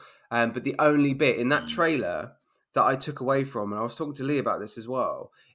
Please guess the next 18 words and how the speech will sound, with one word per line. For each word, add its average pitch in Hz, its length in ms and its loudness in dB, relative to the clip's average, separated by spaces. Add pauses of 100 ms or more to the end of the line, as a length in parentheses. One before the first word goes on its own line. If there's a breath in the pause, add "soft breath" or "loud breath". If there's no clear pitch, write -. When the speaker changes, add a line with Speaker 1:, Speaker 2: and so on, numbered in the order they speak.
Speaker 1:
is 143 280 0
when, 143 220 2
um, 123 440 -2 (1080)
when 143 180 -4
the 143 80 -4
spiders 151 680 2
are 113 60 0
hanging, 127 360 -2
coming 127 260 -6
down 127 200 0
from 120 140 -10
the 113 60 -8
trees 120 380 -6
in 107 120 -10
the, 104 180 -8
in 107 100 -8
the 107 80 -8
woods 107 540 -8